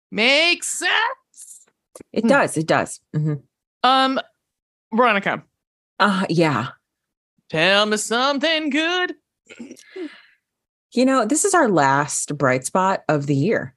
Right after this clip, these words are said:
Speaker 1: <gasps> Okay.
Speaker 2: Uh, and it's been, uh, candidly, a,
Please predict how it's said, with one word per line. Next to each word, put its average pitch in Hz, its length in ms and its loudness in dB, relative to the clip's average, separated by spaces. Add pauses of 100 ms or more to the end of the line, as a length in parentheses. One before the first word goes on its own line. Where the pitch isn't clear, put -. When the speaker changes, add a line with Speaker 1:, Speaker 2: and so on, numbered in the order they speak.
(120)
Speaker 1:
<gasps> - 240 -18
Okay. - 1800 -12 (640)
Speaker 2:
Uh, 156 300 2
and 196 100 2
it's 339 160 -2
been, 403 320 2 (160)
uh, 185 420 2 (680)
candidly, 220 640 2
a, - 100 -10